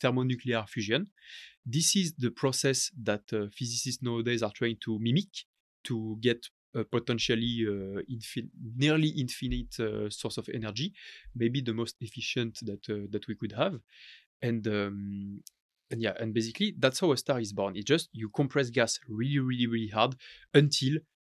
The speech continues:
uh, the, the protons that are inside its core have no choice but to fusion into, uh, heavier elements. And so, um,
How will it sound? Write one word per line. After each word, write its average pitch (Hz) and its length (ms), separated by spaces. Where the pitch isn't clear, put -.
uh, 104 800
the, 101 480
the 110 120
protons 135 440
that 117 160
are 98 160
inside 123 420
its 110 160
core 123 300
have 113 180
no 131 120
choice 123 480
but 110 300
to 110 240
fusion 113 540
into, 127 560
uh, 101 180
heavier 117 480
elements. 101 500
And 120 220
so, 190 340
um, 117 800